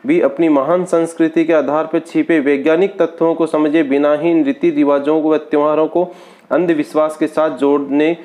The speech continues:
और दृष्टिहीन भाव से देखती है, जबकि वास्तविकता में हमारी संस्कृति अंधविश्वास पर आधारित नहीं है, बल्कि विज्ञान पर आधारित है। हमारी संस्कृति गौरवान्वित करने वाली संस्कृति है। बस आज ज़रूरत है तो इस बात की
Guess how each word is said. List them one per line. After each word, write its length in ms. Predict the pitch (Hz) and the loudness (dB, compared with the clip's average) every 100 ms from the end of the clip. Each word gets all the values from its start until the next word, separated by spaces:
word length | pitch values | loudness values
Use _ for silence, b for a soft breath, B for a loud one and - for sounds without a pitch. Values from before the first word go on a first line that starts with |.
| B B | B B
और 100 | 151 | -4
दृष्टिहीन 640 | 131 143 139 185 160 165 165 | 0 -2 0 -2 0 2 2
भाव 200 | 147 143 | 0 -2
से 140 | 160 | -2
देखती 380 | 147 139 - 135 | 0 -2 -2 -2
है, 260 | 123 110 - B B - | 0 -2 -6 B B -4
जबकि 580 | 156 156 - - 185 180 | -2 -4 -16 -6 -2 0
वास्तविकता 760 | 127 143 - 180 185 190 175 | 0 -2 -4 -2 -2 0 0
में 160 | 180 180 | 2 0
हमारी 420 | 151 143 151 156 | 0 0 2 0
संस्कृति 760 | 156 139 139 160 156 165 175 170 B B | 0 0 0 -2 0 0 0 -4 B B
अंधविश्वास 720 | 135 170 151 139 - 151 151 170 | -2 0 0 -2 -2 -2 -2 -2
पर 160 | 165 131 | 0 0
आधारित 460 | 131 147 160 156 | 0 2 0 0
नहीं 300 | 127 127 175 | -2 0 0
है, 200 | 165 165 | 2 2
बल्कि 340 | 147 151 156 156 | 2 -2 -2 -2
विज्ञान 520 | 117 113 107 156 175 | 0 -4 0 0 2
पर 140 | 175 | 0
आधारित 420 | 147 135 143 151 | 0 2 0 0
है। 460 | 151 165 - - - - - | 0 -2 -4 -20 -20 -20 -4
हमारी 320 | 139 143 160 | 0 2 0
संस्कृति 680 | 160 151 151 151 165 165 175 | 0 -2 -2 -2 -2 0 -4
गौरवान्वित 760 | 143 135 135 143 147 160 170 - | 0 0 2 0 0 0 -2 -2
करने 220 | 151 151 | 0 2
वाली 240 | 151 147 | 2 0
संस्कृति 560 | 143 143 139 - 139 156 | -2 -2 -2 -4 -2 -2
है। 160 | 147 156 | 0 0
बस 240 | 156 156 | 0 -2
आज 260 | 131 143 127 | -2 -2 -2
ज़रूरत 480 | 135 143 156 160 160 | 0 2 2 2 0
है 140 | 151 151 | -2 0
तो 180 | 156 | 0
इस 120 | 143 - | -4 -2
बात 260 | 135 139 - | -2 -2 -2
की 120 | 165 | -4